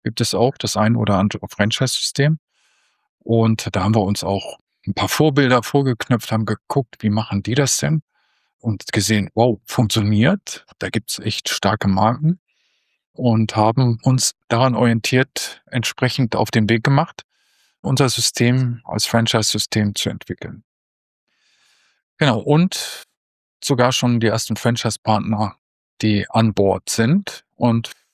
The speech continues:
einige, die im Onboarding sind. Also die Nachfrage, wow, nach Franchise-Standorten, also ein, von Menschen, die sich selbstständig machen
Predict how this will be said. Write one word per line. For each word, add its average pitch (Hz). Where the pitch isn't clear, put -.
einige, 120
die 107
im 101
Onboarding 107
sind. 143
Also 110
die 117
Nachfrage, 110
wow, 110
nach 107
Franchise-Standorten, -
also 101
ein, 104
von 98
Menschen, 120
die 117
sich 104
selbstständig 139
machen 127